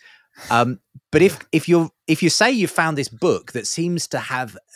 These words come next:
Speaker 1: has had this effect on the world that no other book, no other piece of literature has ever had,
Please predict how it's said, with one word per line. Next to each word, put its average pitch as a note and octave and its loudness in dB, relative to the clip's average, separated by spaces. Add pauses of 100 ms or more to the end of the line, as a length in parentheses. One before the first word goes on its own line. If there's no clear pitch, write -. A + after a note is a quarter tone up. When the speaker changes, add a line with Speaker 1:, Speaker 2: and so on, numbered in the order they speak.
(280)
Speaker 1:
has C3+ -6
had C#3+ -2
this C3+ -4
effect B2+ -6
on C3 -8
the B2+ -6
world A#2+ 0
that A#2+ -8
no D#3 0
other C3 0
book, G#2+ -2
no C3 0
other C3 0
piece B2 -4
of A2 -8
literature F#2+ -4 (720)
has A#2+ -2
ever A2 2
had, G2+ 0